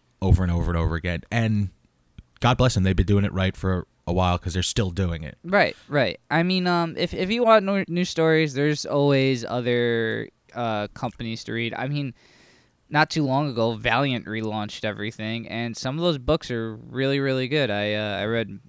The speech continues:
Speaker 2: what is it, uh, Archer and Armstrong not too
Speaker 1: Yeah.
Speaker 2: long ago, and I mean, that was a fantastic book. Uh, hard.
Speaker 1: What was the, was the, the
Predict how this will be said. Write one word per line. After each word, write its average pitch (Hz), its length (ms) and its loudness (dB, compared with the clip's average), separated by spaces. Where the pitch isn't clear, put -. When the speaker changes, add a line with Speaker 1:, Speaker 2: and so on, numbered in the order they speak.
Speaker 2:
what 117 200 -8
is 101 100 -12
it, 95 100 -8
uh, 92 220 -4
Archer 113 300 -6
and 107 100 -6
Armstrong 101 540 -8
not 101 180 -6
too - 140 -12
Speaker 1:
Yeah. 113 160 -2
Speaker 2:
long 110 220 -8
ago, 104 180 -6
and 107 100 -6
I 107 40 -4
mean, 107 200 -6
that 117 200 2
was 131 140 0
a 104 80 -6
fantastic 117 880 -4
book. 127 280 -4
Uh, 98 640 -4
hard. 117 320 -2
Speaker 1:
What 117 120 6
was 127 160 2
the, - 160 -4
was 127 220 8
the, 113 280 4
the 92 280 4